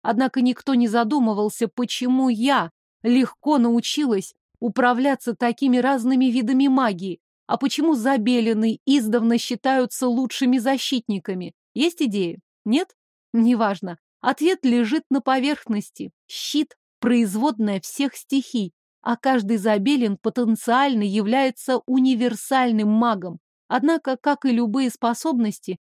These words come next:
их необходимо развивать и усиливать через слияние с источником. «Но источники дают силу только одной стихии»,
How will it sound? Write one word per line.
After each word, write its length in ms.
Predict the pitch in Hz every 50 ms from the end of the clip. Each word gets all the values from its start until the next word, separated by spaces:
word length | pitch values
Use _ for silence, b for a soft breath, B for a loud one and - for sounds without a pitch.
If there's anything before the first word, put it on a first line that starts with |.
| _ -
их 220 | 269 294 - -
необходимо 640 | 254 254 226 - - - 226 220 208 277 254 247 233
развивать 600 | 240 220 185 202 214 226 214 262 285 277 - -
и 60 | 247
усиливать 760 | 254 254 254 233 - - - 247 233 214 202 180 190 180 - - _ _ _
через 360 | - - 247 226 226 226 - -
слияние 840 | - - - - 240 233 226 226 202 202 233 247 247 233 226 226
с 120 | 220 - -
источником. 840 | 226 - - - 220 208 - - - 190 175 - 202 175 175 160 _ _ _ _ _ _ _ _ _ _
«Но 320 | - 185 196 202 208 208
источники 640 | 214 - - - 254 269 - - - 240 233 226 240
дают 440 | 208 190 226 226 220 208 247 226 -
силу 420 | - - - 240 247 233 233 233
только 420 | - - 240 233 226 - - 226 226
одной 340 | 226 190 220 240 277 262 220
стихии», 720 | - - - 208 208 - - 240 247 220 185 165 156